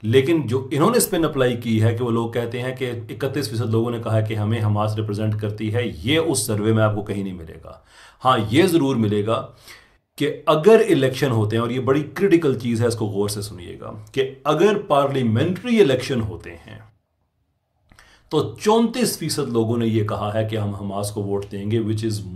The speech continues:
more than the people जिन्होंने कहा है कि हम महमूद अब्बास की अल-फतह को देंगे,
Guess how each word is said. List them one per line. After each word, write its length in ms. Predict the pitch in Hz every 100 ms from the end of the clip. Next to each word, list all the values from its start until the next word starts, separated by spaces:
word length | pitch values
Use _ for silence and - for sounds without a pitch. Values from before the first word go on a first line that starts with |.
| 98 104
more 440 | 160 202 160 131 110 - - - 113
than 180 | 123 117
the 100 | 120
people 240 | 117 120
जिन्होंने 340 | 113 110 110 101
कहा 180 | 101
है 100 | 110
कि 120 | 107 104
हम 340 | 107 113 120
महमूद 360 | 104 104 117 110
अब्बास 300 | 101 101 104
की 300 | 113 135 -
अल-फतह 440 | 113 107 110 117
को 140 | 107 107
देंगे, 460 | 101 107 117 123